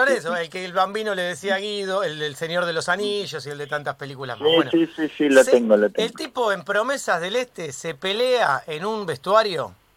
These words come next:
Speaker 1: en bolas, ¿eh? Mano a mano, en bolas. Eh, se pelea mano a mano con unos mafiosos rusos. Vos tenés que, tenés que ver esa, esa escena y me tenés que decir a cuánto se asemejó. ¿A cuánto estuviste cerca de eso?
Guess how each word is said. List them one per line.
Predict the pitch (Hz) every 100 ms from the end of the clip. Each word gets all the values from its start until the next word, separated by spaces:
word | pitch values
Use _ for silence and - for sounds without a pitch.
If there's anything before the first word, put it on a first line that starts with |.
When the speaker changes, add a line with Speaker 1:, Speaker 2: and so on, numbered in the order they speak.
| _
Speaker 1:
en | 196 226
bolas, | 277 170 120 -
¿eh? | 160 180 175 _ _ _ _ _ - - -
Mano | 170 233 254
a | 240
mano, | 214 151 123 107 _ -
en | 156
bolas. | 196 196 143 117 - _ _ _ _ _ _
Eh, | 135 143
se | 156
pelea | 143 160 208 220 226 226
mano | 165 175 190
a | 190
mano | 220 269
con | 226 202
unos | 214 196
mafiosos | 175 196 202 190
rusos. | 226 233 156
Vos | 143 226
tenés | 226 180
que, | 175 165 _
tenés | 165 226
que | 220 214
ver | 233
esa, | 220 - 175 156 - - - - -
esa | 202 226
escena | 214 254 285
y | 226
me | 185
tenés | 202 233
que | 214
decir | 196 240 240
a | 214
cuánto | 247 277 294 262
se | 185
asemejó. | 196 190 180 180 165 117 - - 220 - _ - _
¿A | 160 156
cuánto | 247 254 233
estuviste | - 220 226 220
cerca | 240 214 196
de | 160
eso? | 123 -